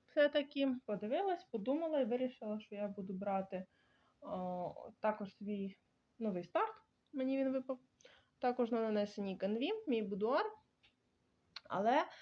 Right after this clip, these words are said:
коли це буде, я ще поки, а, це вже буде завтра. Але коли я візьмусь за вишивки, не знаю, бо завтра все-таки друге вересня, ми, в мене дитини лінійка, святкове, і я хочу, м, якийсь час я приділю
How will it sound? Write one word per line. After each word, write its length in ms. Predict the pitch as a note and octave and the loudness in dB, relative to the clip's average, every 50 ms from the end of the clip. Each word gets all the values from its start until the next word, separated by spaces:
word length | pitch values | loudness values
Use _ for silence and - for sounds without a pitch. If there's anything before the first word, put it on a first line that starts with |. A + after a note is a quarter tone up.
| - - _ _ | -20 -20 _ _
коли 240 | - A#3+ A3+ A#3+ B3 | 2 6 6 6 6
це 120 | B3 B3+ A#3+ | 6 2 0
буде, 260 | A3 C4 C#4 A#3 B3 | 2 2 2 2 4
я 160 | A#3+ A#3+ A#3 | 6 6 4
ще 140 | A#3 - A3 | 4 0 -4
поки, 320 | - - F#3+ F#3+ - G3+ F#3 E3+ - - - | -6 -6 -6 -6 -4 -6 -6 -6 -6 -8 -8
а, 340 | - F#3+ F#3 F#3 F#3 F3+ F3+ F#3 | -8 -6 -4 -2 -2 -2 -2 2
це 140 | - C4 B3+ | 2 4 4
вже 200 | A#3 G#3+ G#3+ G#3 | 4 2 0 -2
буде 280 | F3+ F3 E3+ D#3+ G3 | -2 -4 -4 -4 -2
завтра. 540 | G#3+ B3 A#3 A3+ A3+ - C4+ C#4+ F4 F#4+ D#4+ - C4 | 2 2 2 2 2 2 0 0 0 -2 -6 -6 0
Але 240 | G#3 G3+ G#3 A3 A3 | 2 4 4 4 4
коли 260 | A3 - A#3+ B3 A#3 | 2 2 4 6 6
я 120 | A3+ A3 | 6 4
візьмусь 380 | G3+ G3+ G#3+ G#3+ G#3 G3 F#3+ - | 4 2 2 2 2 2 -2 -4
за 80 | G#3 | -4
вишивки, 420 | F#3+ G3 G3 G3 - G3 - - F#3+ | -4 -2 -4 -4 -6 -8 -6 -4 -4
не 140 | F3+ F3 F3 | -4 -4 -4
знаю, 280 | F3 G#3 B3+ E4 G#4 F#4 | -4 -2 -2 -2 2 2
бо 80 | C4+ A3 | 2 4
завтра 320 | G3+ G3 F#3+ - - - | 4 2 0 -2 -8 -18
все-таки 380 | - - G#3 G3 - F#3 - F#3 | -8 -6 -6 -6 -6 -8 -8 -4
друге 260 | F#3 G3 G3 F#3 F3 | -2 0 0 0 0
вересня, 480 | E3+ F3+ F#3 G3 A#3+ C#4+ - - F4+ E4+ | 0 0 0 0 0 0 -2 -4 0 2
ми, 420 | C4+ A3+ G#3+ G#3 G#3 G3 F#3 F#3 - | 2 4 4 4 2 2 0 -4 -6
в 100 | - F#3 | -6 -2
мене 220 | G3 G#3 G3+ F#3+ F3+ | 0 2 2 2 0
дитини 360 | F3 - - F3+ E3+ E3+ F3 | -2 -4 -6 -4 -2 -2 0
лінійка, 480 | F3+ F#3 F3 F3 F3 F#3 F#3 - C#4+ - - - - - - - - - - - _ _ | 0 0 0 0 0 -2 0 0 -2 -2 -4 -10 -20 -20 -20 -20 -20 -20 -20 -20 _ _
святкове, 680 | - - D4 D4 - - - D#4+ D#4+ E4 E4 D4+ - - | -2 0 0 0 0 0 0 2 2 4 4 2 2 0
і 160 | - B3 C4 D4 F#4 F#4+ F#4+ F4+ C4 | -2 -2 0 0 0 0 2 2 4
я 180 | A#3 B3 A3 | 4 4 2
хочу, 400 | C#4 - A3+ G#3+ - - G3+ G3 F#3+ - _ _ _ - | 2 -2 -6 -6 -6 -6 -8 -8 -10 -14 _ _ _ -6
м, 300 | G#3 G3+ G3 F#3+ F#3 - | -4 -2 -2 -2 -4 -4
якийсь 360 | - G3 - B3 B3 A#3 A3+ - | -6 -4 0 2 2 0 0 0
час 360 | - A#3+ B3+ D4 C#4+ - - | 2 4 4 4 4 2 2
я 140 | G#3 A3+ A#3+ | 2 2 2
приділю 580 | A#3 A3+ F#3+ E3+ F#3 F3 F3+ F#3+ G3 G3+ G3 | 2 -2 -2 -2 -2 -2 -2 -2 -2 -4 -6